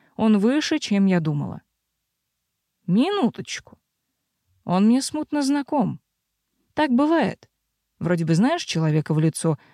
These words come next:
но никак не можешь припомнить имя. Мама и тётя Клара никогда не выключают у себя в салоне красоты телевизор, поэтому я вполне могла увидеть его в новостях.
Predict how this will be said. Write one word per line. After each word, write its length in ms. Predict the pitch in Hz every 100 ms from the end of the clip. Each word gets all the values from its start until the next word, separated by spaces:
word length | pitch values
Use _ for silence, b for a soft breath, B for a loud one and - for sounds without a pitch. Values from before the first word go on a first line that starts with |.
| b
но 120 | 190
никак 380 | 196 190 180 180
не 120 | 311
можешь 360 | 269 277 277 -
припомнить 540 | 262 254 262 254 240
имя. 280 | 196 120 - _ _ _ _ _ _ _ _ _ -
Мама 440 | 202 262 240 196
и 60 | 185
тётя 300 | 233 220 175
Клара 480 | 220 285 240 170 b b -
никогда 520 | 320 311 285 240 269
не 100 | 254
выключают 540 | 220 226 214 240 220
у 40 | 214
себя 280 | 214 208 202
в 60 |
салоне 360 | - 208 208 202
красоты 440 | - 190 208 208
телевизор, 580 | - 208 220 147 - 64 _ _ _ _ _
поэтому 420 | 160 160 160 160
я 240 | 160 226
вполне 520 | 262 - 233 226 226 311
могла 320 | 285 233 226
увидеть 560 | 208 185 190 214 233 -
его 260 | 160 170
в 60 | 180
новостях. 640 | 170 160 156 - 117 -